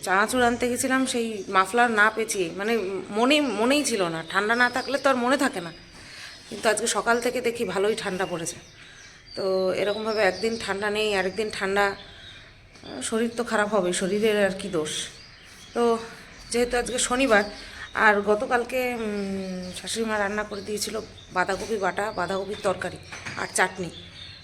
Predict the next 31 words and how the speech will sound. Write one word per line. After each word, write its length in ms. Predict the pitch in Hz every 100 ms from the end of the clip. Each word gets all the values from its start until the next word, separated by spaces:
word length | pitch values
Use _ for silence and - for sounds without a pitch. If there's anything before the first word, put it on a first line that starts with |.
| - - -
আহ, 200 | 180 175
আমি 200 | 180 214
ভেবেছিলাম 600 | 220 214 233 226 220 202
যে 100 | 220
আজকে 340 | 226 202 - 208
মনে 240 | 190 202
হয় 140 | 233
আমার 220 | 208 208 208
এক 160 | 185
পদ 160 | 196 190
রান্না 240 | 196 196
করলে 200 | 190 208
হয়ে 160 | 196 190
যাবে, 240 | 190 165
কিন্তু 260 | 170 196 202
তারপরে 380 | 196 185 190 196
দেখলাম 320 | 202 214 208
যে 120 | 196
না, 140 | 190 170
বাঁধাকপিটা 580 | 170 185 185 185 196
হচ্ছে 160 | 196 202
মাছের 340 | 180 170 202
মাথা 280 | 180 175 214
দিয়ে। 180 | 165 151 - - - - -
তখন 240 | 190 208
যখন 240 | 196 185 220
নিয়ে 160 | 208
আসছি 180 | 214 214
তখন 200 | 214 220
খেয়াল 300 | 220 - 185
করিনি 320 | 196 185 156